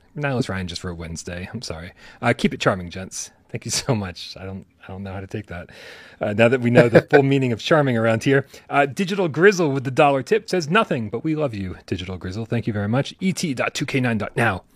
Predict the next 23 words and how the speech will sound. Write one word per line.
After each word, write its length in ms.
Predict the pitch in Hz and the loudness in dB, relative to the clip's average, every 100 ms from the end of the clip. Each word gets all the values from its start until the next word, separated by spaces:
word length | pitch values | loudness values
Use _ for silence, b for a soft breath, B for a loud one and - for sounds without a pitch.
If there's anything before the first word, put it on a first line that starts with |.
| _ _ - | _ _ -10
with 80 | |
the 60 | - | 0
five 160 | 113 110 | 2 2
dollar 200 | 107 101 | 0 2
tip, 300 | 185 202 _ _ | 0 0 _ _
here 160 | - 104 | -10 -8
we 140 | 95 | -2
are, 160 | 151 - b b | -2 -2 b b
says, 280 | - 143 - _ _ | 0 2 0 _ _
"What 140 | 240 | 0
if 120 | 302 - | 0 4
Frax 260 | 170 190 | 2 2
was 100 | 151 | -2
just 180 | 135 - | -4 -4
a 60 | 160 | -4
taste 320 | - 156 - | -2 -2 -2
of 80 | 135 | -6
a 40 | |
larger 440 | 107 123 143 147 | 2 2 4 0
game 240 | 123 123 120 | 0 0 0
they're 100 | 110 | -2
cooking 360 | - 135 123 | -4 -2 -2
up 200 | 104 101 | -2 -4